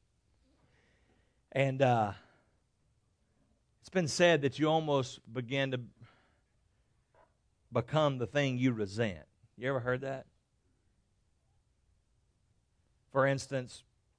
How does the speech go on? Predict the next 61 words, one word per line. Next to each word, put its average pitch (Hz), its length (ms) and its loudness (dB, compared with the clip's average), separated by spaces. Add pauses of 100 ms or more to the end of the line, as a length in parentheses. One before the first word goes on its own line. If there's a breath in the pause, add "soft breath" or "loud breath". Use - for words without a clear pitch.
(160)
dress. 127 680 2 (1200)
Because 139 440 6
you 170 100 0
may 156 180 6
resent, 143 680 4 (320)
as 135 220 2
you 151 120 2
grew 147 280 6
up, 156 340 6
they 135 100 4
said 135 260 2
you 135 140 4
had 139 100 4
to 127 60 2
have 127 160 4
a 113 40 -2
tie 135 260 2
on, 135 260 2
you 123 80 2
had 120 60 4
to 117 80 2
have 104 80 -4
a - 20 -14
jacket 135 420 2
on, 131 220 0
you 123 80 -4
had 120 140 0
to 113 40 -8
be 117 140 0
all 123 400 4 (220 soft breath)
decked 135 340 4
out 131 240 4
in 123 80 -6
the 117 80 -4
nines 127 520 0
to 120 60 -10
go 127 140 0
to 123 80 0
church. 135 480 0
I 117 60 -8
mean, 107 140 -12
I 110 100 -2
remember 131 340 -6
as 127 100 -6
a 127 40 -10
boy, 135 420 0
man, 139 200 -8
I 143 60 -6
had 135 220 -2
my 139 180 -4
row 139 260 -6
of 139 80 -10
suits, 143 360 -10
and 131 80 -14
I'd 135 120 -18
put 147 200 -12
that 143 240 -6
dude 156 220 -10
on 147 240 -6
Sunday 135 320 -14
morning. 147 260 -6